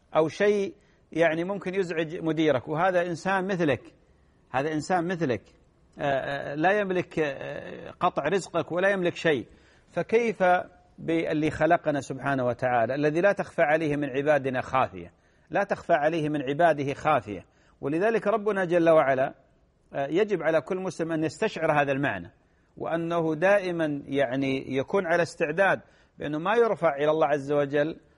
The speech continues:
صحيفة من صحائف عملي إلا وهي بيضاء نقية، بيضاء نقية. هذا هو ال-، ال-، المعنى القريب لاستحضار مسألة عرض الأعمال.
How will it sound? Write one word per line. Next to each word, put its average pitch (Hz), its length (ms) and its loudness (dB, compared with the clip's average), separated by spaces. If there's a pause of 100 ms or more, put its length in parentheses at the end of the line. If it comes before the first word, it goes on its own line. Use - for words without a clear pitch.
(120)
صحيفة 165 480 -2
من 160 140 -2
صحائف 151 520 -4
عملي 165 460 -2
إلا 175 160 0
وهي 151 300 2
بيضاء 147 460 2
نقية، 139 520 -2 (420)
بيضاء 131 460 0
نقية. 131 460 -4
هذا 220 140 2
هو 185 100 2
ال-، 160 220 -2 (340)
ال-، 147 200 -2
المعنى 165 500 -2
القريب 160 640 -2
لاستحضار 160 800 0 (260)
مسألة 165 560 0 (320)
عرض 147 280 2
الأعمال. 135 460 -2